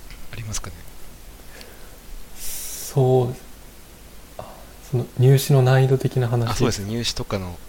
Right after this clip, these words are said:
Speaker 1: 手続きとか、
Speaker 2: あー。
Speaker 1: いろいろ含めてなんか、ここきつかったなみたいなのがあれば伺いたいんですけど。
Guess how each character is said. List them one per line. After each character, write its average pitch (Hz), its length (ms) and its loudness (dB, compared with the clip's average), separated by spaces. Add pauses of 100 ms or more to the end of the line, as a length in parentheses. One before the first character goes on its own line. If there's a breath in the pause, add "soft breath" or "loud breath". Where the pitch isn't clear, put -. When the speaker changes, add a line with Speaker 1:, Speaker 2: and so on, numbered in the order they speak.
Speaker 1:
手 - 80 2
続 123 240 4
き 123 80 0
と 117 100 -2
か、 90 200 -6
Speaker 2:
あ - 40 -14
ー。 120 60 -14
Speaker 1:
い 113 40 -6
ろ 107 80 -2
い 107 40 -2
ろ 110 80 -2
含 - 220 -6
め 98 60 -6
て 101 100 -6
な 98 80 -4
ん 95 40 -10
か、 87 200 -8 (400)
こ - 140 -18
こ 110 60 -10
き - 100 0
つ - 80 -2
か 110 80 -4
っ - 20 -16
た - 140 -12
な 92 100 -10
み 87 60 -6
た 87 80 -6
い 85 40 -6
な 85 60 -8
の 85 40 -10
が 87 40 -8
あ 87 40 -8
れ 85 60 -10
ば 85 120 -10 (540)
伺 95 120 -10
い 92 40 -8
た 92 100 -8
い - 20 -12
ん 92 40 -12
で 90 60 -12
す - 80 -10
け - 60 -8
ど。 78 60 -12